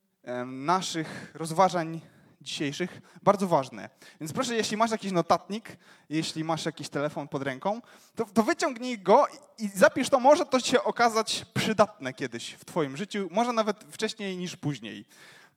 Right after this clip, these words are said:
<clears throat> Miejmy nadzieję. E, słuchajcie, on stwierdził coś takiego, że istnieją trzy warstwy zmian, jakich możemy dokonać w sobie.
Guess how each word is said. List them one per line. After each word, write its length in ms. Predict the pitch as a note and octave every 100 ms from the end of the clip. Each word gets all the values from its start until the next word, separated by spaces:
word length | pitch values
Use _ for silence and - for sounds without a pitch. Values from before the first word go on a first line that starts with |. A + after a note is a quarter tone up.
| _
<clears throat> 60 | F#3+ D#3 B2
Miejmy 200 | D3 D3
nadzieję. 420 | D3 C3+ A#2 G2+ F2+ _ - -
E, 140 | C#3 D3+
słuchajcie, 280 | A#3+ F3 A#3
on 240 | E4+ A#3
stwierdził 320 | - B3+ A3+
coś 140 | A#3+ A3
takiego, 360 | G3+ C#3+ A#2+
że 80 | C#3+
istnieją 420 | F#3 - C4 B3+ - -
trzy 360 | - - C#4+
warstwy 500 | A3+ A3+ A3+ - G#3+
zmian, 460 | E3+ E3 C3 A2 G2+ _ _ _ _ -
jakich 260 | D3 F#3+
możemy 340 | E3+ E3+ F#3 E3
dokonać 380 | D#3+ D3+ D3+
w 60 | -
sobie. 320 | B2+ G2+ -